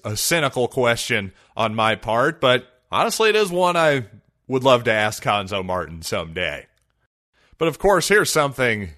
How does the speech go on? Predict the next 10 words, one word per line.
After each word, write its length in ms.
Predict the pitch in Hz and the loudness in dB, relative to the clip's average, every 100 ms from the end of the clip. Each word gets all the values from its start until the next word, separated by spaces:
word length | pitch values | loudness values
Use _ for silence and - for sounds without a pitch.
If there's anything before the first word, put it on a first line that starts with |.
| _ | _
you 140 | 123 | -4
should 240 | 123 113 95 | -4 -4 0
never 280 | 117 110 104 | 2 2 -2
question, 680 | - 113 101 - 107 95 90 - | -2 0 0 -2 -2 -2 -10 -14
and 120 | 131 143 | -6 0
that's 200 | 190 170 | 0 2
that 280 | 156 107 | 0 0
Built 320 | 98 156 151 117 | 4 4 4 0
Bar 480 | 113 92 80 78 - - _ - | -4 -2 -4 -8 -16 -20 _ 0
is 540 | 202 175 127 98 - | 4 4 2 0 -8